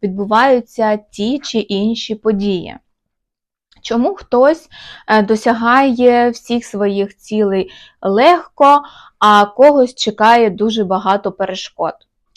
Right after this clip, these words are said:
Чому ми з вами в одному і тому самому світі бачимо дуже різну реальність? Спробуємо разом розібратися. Набагато глибше,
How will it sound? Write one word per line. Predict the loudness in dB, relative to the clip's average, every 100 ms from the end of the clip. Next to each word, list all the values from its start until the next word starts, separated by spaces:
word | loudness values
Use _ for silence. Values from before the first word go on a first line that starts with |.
| -20
Чому | -8 -2 0 2 2
ми |
з | 0
вами | 2 2 0
в | -2
одному | -2 -2 -2
і |
тому | -4 -4 -6
самому | -4 -2 -2 -4 -8
світі | -12 -6 -4 -2 -2 -2 -2 -6 _ _ _ _ _ _ 0
бачимо | 2 2 0 -2
дуже | 0 0 0
різну | -2 -2 -2 -2 -2
реальність? | -2 -4 -6 -12 -18 -20 _ _ _ _ _ _
Спробуємо | 2 4 2 2 2 2 2
разом | 2 4 4 2 -2
розібратися. | -2 -4 -4 -2 -2 -2 -2 -4 -2 0 2 2 -2 -8 _ _ _ -2
Набагато | 0 2 2 4 2 0 -4
глибше, | -2 -2 -2 -4 -4 0 0